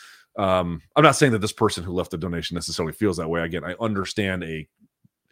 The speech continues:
initial curiosity about it, but at some point you're just like, "Oh my God." Anyway, um, but dude, you gotta be a little bit off to do this job. You do. Like,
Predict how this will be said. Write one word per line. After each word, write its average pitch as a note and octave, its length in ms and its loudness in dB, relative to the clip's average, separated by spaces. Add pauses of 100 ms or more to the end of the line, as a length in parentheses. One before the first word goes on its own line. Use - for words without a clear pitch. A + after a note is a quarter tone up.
(480)
initial A#2 520 4
curiosity F#2 800 2
about D#2 340 -2
it, D#2 180 -4 (120)
but F2+ 120 0
at E2+ 80 -4
some G#2 180 -2
point D#2+ 200 -4
you're D#2+ 80 -6
just D#2 200 -10
like, C2+ 200 -12
"Oh D2+ 80 -12
my C2 120 -10
God." C2 360 -12 (580)
Anyway, A2 420 6
um, G2+ 360 2 (1400)
but E2 100 -8
dude, G#2 140 0
you F#2 80 -4
gotta F#2 160 2
be F#2 80 -2
a F2 40 -2
little D#2+ 180 -4
bit D#2 80 -6
off E2+ 240 -2
to D2 80 -14
do F2 120 -6
this E2 140 -8
job. C#2 260 -10 (1120)
You F2+ 100 -4
do. F2+ 240 -2 (440)
Like, - 200 -16